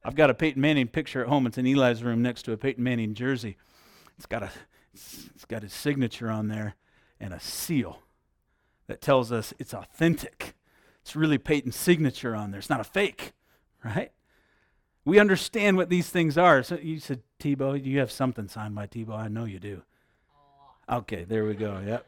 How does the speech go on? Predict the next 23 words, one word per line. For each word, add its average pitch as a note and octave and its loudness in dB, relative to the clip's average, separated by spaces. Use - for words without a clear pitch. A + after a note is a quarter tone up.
there C#3 -4
you A#2+ -2
go. A2+ -2
<clears throat> F3+ 4
God's D#3 2
putting C3 -2
his A2 -8
stamp - -6
on G2 -8
you. G#2+ -4
Do B2+ -14
you A#2 -8
know A#2 -4
that? A3+ -10
He - -20
says, A2 -12
"I F#2 -10
own C3 -2
you, G3+ -2
and A2 -12
this A#2 -8
is A2 -18
authentic. - -14